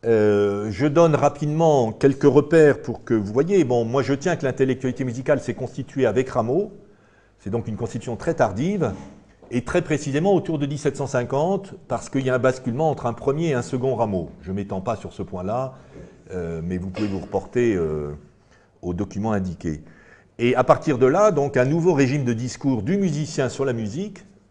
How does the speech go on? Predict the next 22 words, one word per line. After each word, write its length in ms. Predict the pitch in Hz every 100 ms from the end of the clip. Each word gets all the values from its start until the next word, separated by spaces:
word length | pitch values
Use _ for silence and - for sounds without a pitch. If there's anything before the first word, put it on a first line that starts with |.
| -
ouvert 340 | 98 113 98
donc 280 | 90 95 92
par 180 | 82 92
le 100 | 92
Rameau 380 | 101 104 110 95
deux, 640 | 82 165 151 110 95 90 -
très 160 | 175
précisément, 560 | 165 117 - 101 107 123
ça 160 | -
se 160 | 90 98
joue 300 | 92 117 98
en 100 | 90
dix-sept 260 | 92 92 -
cent 60 |
cinquante-trois, 540 | - 92 90 82 104 104
au 40 |
moment 200 | 87 98
de 60 | 92
la 40 |
querelle 260 | 98 92 85
des 80 |
bouffons, 420 | 80 80 - 117